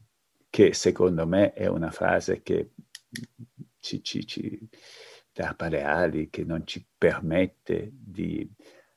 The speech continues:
andare avanti. È una frase che io sento chissà quante volte. "Si è sempre fatto così.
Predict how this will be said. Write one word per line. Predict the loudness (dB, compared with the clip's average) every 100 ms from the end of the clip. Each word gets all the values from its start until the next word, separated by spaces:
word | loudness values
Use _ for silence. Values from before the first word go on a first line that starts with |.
| _
andare | -4 0 0 0 -2
avanti. | -4 -6 -10 -14 -18 -16 -16 _ _ _ _ _ _ _ _ _ _ _ _
È | 6 10
una | 10 8
frase | 8 8 10
che | 6 8
io | 8 8 4
sento | 6 6 6 2 -2
chissà | -2 -4 0 0
quante | 2 -2 -2 -6
volte. | -6 -6 -8 -12 -18 -18 -20 -20 _ _ _ _ _ _ _ _ -20 -20
"Si | -12 2 10
è | 10
sempre | 12 6 8 4
fatto | 2 0 -2
così. | 0 -2 -2 -10